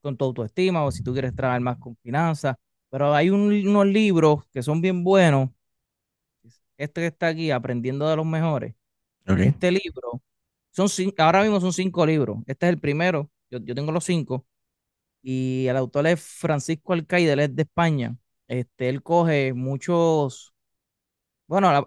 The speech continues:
Speaker 1: el, el título lo dice, Aprendiendo de los Mejores. Él te coge personas de todos lados, emprendedores,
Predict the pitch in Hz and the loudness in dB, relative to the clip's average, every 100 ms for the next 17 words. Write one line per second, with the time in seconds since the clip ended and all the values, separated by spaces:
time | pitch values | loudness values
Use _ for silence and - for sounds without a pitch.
0 | 147 143 143 107 131 170 196 202 185 165 | 0 0 -2 -6 -6 -2 2 6 6 4
1 | 135 123 120 139 131 151 170 175 160 147 | 0 -4 -4 -4 -4 -2 0 0 0 -2
2 | 123 110 104 - _ _ _ 123 127 151 | -2 -4 -8 -12 _ _ _ -12 -6 -2
3 | 170 185 180 180 - _ - 131 123 156 | 0 2 2 0 -6 _ -10 -8 -4 -2
4 | 180 147 - 147 156 131 110 98 - _ | 0 -2 0 2 4 4 2 -2 -10 _
5 | _ 131 131 131 131 127 113 127 143 139 | _ -4 -2 -2 0 0 2 4 6 6
6 | 139 135 131 | 4 2 0